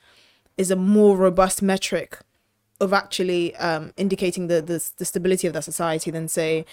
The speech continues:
the ho-, physical homogeneity. So you can say, like, in Sweden, for instance, they all look the same because they all, like, sort of, all Nordic countries, they all kind of have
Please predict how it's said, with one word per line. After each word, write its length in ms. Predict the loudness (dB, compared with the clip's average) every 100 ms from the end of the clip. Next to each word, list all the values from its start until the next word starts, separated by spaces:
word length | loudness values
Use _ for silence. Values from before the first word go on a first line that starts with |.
| -20 _
the 60 | -8
ho-, 140 | -8 -10
physical 440 | -2 0 0 -4
homogeneity. 680 | -4 -6 -6 -6 -8 -8 -4
So 100 | 0
you 140 | 0
can 120 | 0
say, 140 | 2 2
like, 160 | 2
in 80 | -4
Sweden, 380 | -4 -2 -4 -6
for 100 | -6
instance, 300 | -8 -8 -6
they 100 | -2
all 160 | 0
look 180 | -2 -4
the 80 | -10
same 260 | -10 -8 -8
because 180 | -8 -6
they 60 |
all, 160 | -4 -4
like, 240 | -4 -6
sort 120 | -8
of, 440 | -10 -12 -20 -18 -8
all 140 | -4
Nordic 240 | -4 -4 -8
countries, 340 | -12 -10 -6
they 60 | -6
all 100 | -6
kind 160 | -8
of 60 | -6
have 200 | -8